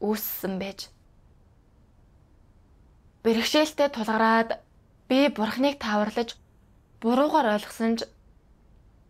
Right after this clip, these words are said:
Бурхан намайг үннийг ойлгоход минь, өөрийнхөө асуудлыг олж харахад минь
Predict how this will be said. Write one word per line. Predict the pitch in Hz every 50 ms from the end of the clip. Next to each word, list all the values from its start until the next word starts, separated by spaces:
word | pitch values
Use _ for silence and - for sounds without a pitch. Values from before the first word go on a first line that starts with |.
| _ -
Бурхан | - 226 226 - - 349 349
намайг | 285 220 208 208 220 233 233 233 - - _ - _ _ -
үннийг | 214 240 240 254 269 277 302 294 -
ойлгоход | - 214 226 240 240 - - - 220 214
минь, | 214 208 214 214 226 - _ _ _ _ _ _ _ _ _ _ _ _ _ _ _ _ _ _ _ _ -
өөрийнхөө | - 226 247 262 285 285 277 302 254 214
асуудлыг | 214 - - 220 220 220 - - 226 226 220 - -
олж | 208 233 269 262
харахад | - 220 190 185 - 208 208 -
минь | 208 208 208 202 -